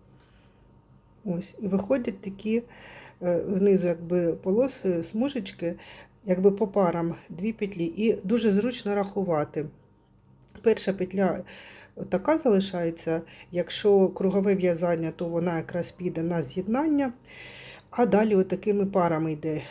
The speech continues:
Дуже легко тоді рахувати. Ще раз показую. Перший, перша петля у нас ось так розташована, нитка за великим пальцем.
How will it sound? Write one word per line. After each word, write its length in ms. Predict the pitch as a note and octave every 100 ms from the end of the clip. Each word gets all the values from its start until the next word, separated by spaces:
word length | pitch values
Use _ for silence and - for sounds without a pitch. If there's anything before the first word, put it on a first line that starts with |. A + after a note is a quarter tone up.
| -
Дуже 540 | E3+ A#3+ G#3+ G#3+ G3
легко 360 | F#3+ A3+ - F#3+
тоді 280 | F#3+ F3 F#3
рахувати. 680 | F#3+ - E3+ C#3+ - E3 E3+ - - - _ _ _ - - - -
Ще 240 | - F3+
раз 160 | E3 -
показую. 600 | F#3+ F#3+ F3 E3+ F3 F#3 - - - - -
Перший, 500 | F#3+ F3+ - E3+ E3+ - _
перша 380 | G3+ F#3+ - E3
петля 380 | - F#3 -
у 100 | D#3+
нас 340 | E3+ F3 E3 - G#3+
ось 180 | F#3+
так 240 | G3 D#3+ E3 - _ _ _ -
розташована, 920 | A3 - A3+ - A#3+ A3+ A3 A3 A3 - - -
нитка 480 | G#3+ G3+ G#3 G3 F#3+
за 120 | G3+
великим 460 | G3+ G3 G3 G3
пальцем. 640 | G3 F#3+ F#3+ - F#3+ G3 G3